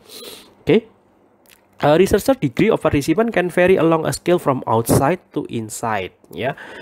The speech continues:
Jadi ndak ikut-ikutan dari outside atau kita melebu di dalamnya inside.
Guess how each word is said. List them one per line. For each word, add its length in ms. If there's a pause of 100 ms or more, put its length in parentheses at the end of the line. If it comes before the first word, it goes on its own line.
(220)
Jadi 640 (800)
ndak 240
ikut-ikutan 640
dari 240
outside 480
atau 400 (160)
kita 240
melebu 320
di 80
dalamnya 480
inside. 400